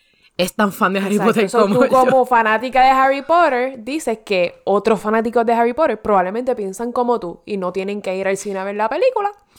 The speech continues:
Speaker 1: Y sí se puede ver
Speaker 2: Y
Speaker 1: afectada
Speaker 2: pierden
Speaker 1: porque
Speaker 2: dinero.
Speaker 1: Sí,
Speaker 2: Claro.
Speaker 1: yo, sí, yo creo que sí,
Speaker 2: Yo
Speaker 1: que
Speaker 2: pens-
Speaker 1: últimamente han decaído un poco.
Speaker 2: Eso es lo que yo pienso. Además,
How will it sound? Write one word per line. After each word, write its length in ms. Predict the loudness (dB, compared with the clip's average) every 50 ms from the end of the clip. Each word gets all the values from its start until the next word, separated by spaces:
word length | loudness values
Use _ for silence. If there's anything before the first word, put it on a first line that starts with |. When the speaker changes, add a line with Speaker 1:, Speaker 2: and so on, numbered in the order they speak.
| -12 -6
Speaker 1:
Y 140 | -2 0 0
sí 180 | 0 0 0
se 140 | 0 0 0
puede 160 | 2 2 2
ver 100 | 2 2
Speaker 2:
Y 40 | 0
Speaker 1:
afectada 180 | 0 -2 -2 0
Speaker 2:
pierden 320 | 2 0 2 2 2 0
Speaker 1:
porque 140 | 2 4 4
Speaker 2:
dinero. 280 | 4 4 4 2 0 -2 -4 -10 -10 -10 -10 -10 -20 -20 _ _ _ _ _ _
Speaker 1:
Sí, 280 | -4 -2 2 2 4 6
Speaker 2:
Claro. 240 | 6 6 6 4 2
Speaker 1:
yo, 60 | 0
sí, 100 | 0 2
yo 140 | 2 2 2
creo 200 | 2 2 2 2
que 160 | 0 0 -2
sí, 140 | -2 0 -2
Speaker 2:
Yo 100 | 0 0
Speaker 1:
que 60 | 0
Speaker 2:
pens- 100 | 0 -2
Speaker 1:
últimamente 680 | -4 -6 -6 -2 -2 -2 -2 -2 -6 -8 -10 -10 -10 -10
han 280 | -8 -8 -8 -8 -8
decaído 420 | -8 -8 -8 -8 -10 -10 -10 -12 -14
un 120 | -14 -14
poco. 340 | -14 -14 -14 -14 -16 -20 -20 _ _ _ _ _ _ _ _ _ _ _ _ _ _ _ _ -8
Speaker 2:
Eso 100 | -6 -4
es 40 | -2
lo 80 | -2
que 100 | -2 0
yo 120 | 0 0 0
pienso. 240 | 0 -2 0 0 2
Además, 480 | 2 2 2 2 0 0 0 0 -2